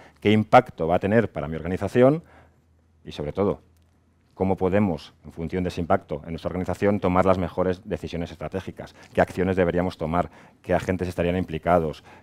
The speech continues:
qué riesgo presenta para nuestra actividad. Nos pre-, nos presenta, digamos, planes estratégicos alternativos. Y otra herramienta muy empleada y que supongo que os sonará mucho, pues es el desarrollo de hojas de ruta,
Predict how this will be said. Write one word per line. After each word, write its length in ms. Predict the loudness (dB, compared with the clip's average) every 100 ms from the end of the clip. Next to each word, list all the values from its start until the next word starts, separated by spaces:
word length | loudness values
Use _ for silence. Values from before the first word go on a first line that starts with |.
| _
qué 340 | _ 2 6 6
riesgo 400 | 4 0 2 0
presenta 420 | -2 -4 0 2
para 180 | 4 2
nuestra 360 | 2 -2 -2
actividad. 540 | -2 -2 -2 4 4 4 -10 _ _ _ _
Nos 140 | -14 -10
pre-, 260 | -2 0 0
nos 480 | -4 -4 -2 -4 -4
presenta, 600 | -4 -2 2 6 4 2 -10
digamos, 440 | -4 -2 0 -2
planes 280 | _ -4 -4
estratégicos 520 | -4 -4 -4 -8 -4
alternativos. 760 | -2 0 -2 -2 -4 -10 -18 _ _ _ _ _ _ _ _ _ _ _ _ _ _ _ _ _ _ -20 -20 -20 _ -20 _ _ _ -10 2
Y 240 | 6 8
otra 520 | 6 8 8 10 10
herramienta 420 | 8 6 6 4 2
muy 160 | 2
empleada 540 | 0 4 6 8 6 4
y 100 | -8
que 360 | -6 -4 -4
supongo 300 | -6 -6 -4
que 60 | -4
os 60 | -4
sonará 200 | -2 0
mucho, 280 | -2 -4
pues 200 | -6 -6
es 120 | -6 -4
el 240 | -4 -2
desarrollo 500 | -4 -6 -6 -4 -4
de 120 | -2
hojas 240 | -4 -4 -6
de 80 |
ruta, 380 | -8 -10 -12 -16